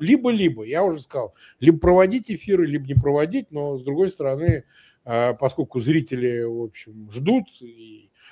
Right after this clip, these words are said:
в общем, и у нас это ежедневный формат, да, мы не можем это изменить, а это не искусственный интеллект, я настоящий, то я его провожу. Поэтому я сразу говорю, что всю эту неделю придется сидеть в очках, пока я капаю этот несчастный Табрадекс и промываю глаза,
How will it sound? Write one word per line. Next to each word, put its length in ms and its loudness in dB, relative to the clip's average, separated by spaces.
в 60 0
общем, 360 0
и 60 -4
у 220 -4
нас 240 2
это 180 -4
ежедневный 580 0
формат, 600 -2
да, 260 -4
мы 160 -8
не 100 -4
можем 380 -4
это 160 -14
изменить, 460 -2
а 180 -10
это 160 -10
не 140 -4
искусственный 380 -10
интеллект, 360 -4
я 220 -6
настоящий, 640 4
то 140 -8
я 220 4
его 240 6
провожу. 640 2
Поэтому 420 -6
я 140 0
сразу 300 2
говорю, 220 2
что 220 -4
всю 240 2
эту 160 0
неделю 380 0
придется 480 -4
сидеть 180 -10
в 60 -10
очках, 340 -6
пока 420 6
я 60 2
капаю 500 2
этот 300 -2
несчастный 480 -4
Табрадекс 600 -4
и 40 -14
промываю 480 -4
глаза, 400 -6